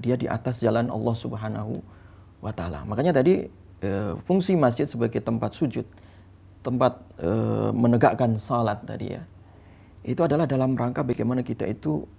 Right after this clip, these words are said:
mendekatkan diri, ya, kepada Allah Subhanahu wa Ta'ala. Bagaimana kita itu menguatkan kepribadian kita, ya. Menguatkan ibadah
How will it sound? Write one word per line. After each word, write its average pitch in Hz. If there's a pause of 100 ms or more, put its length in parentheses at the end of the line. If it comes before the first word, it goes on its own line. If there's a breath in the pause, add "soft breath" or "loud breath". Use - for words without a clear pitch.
(220)
mendekatkan 123
diri, 135 (480)
ya, -
kepada 123
Allah 117
Subhanahu 110
wa -
Ta'ala. - (580 loud breath)
Bagaimana 131
kita 123
itu 160 (560)
menguatkan 170
kepribadian 131
kita, 113
ya. - (1080 soft breath)
Menguatkan 175
ibadah 139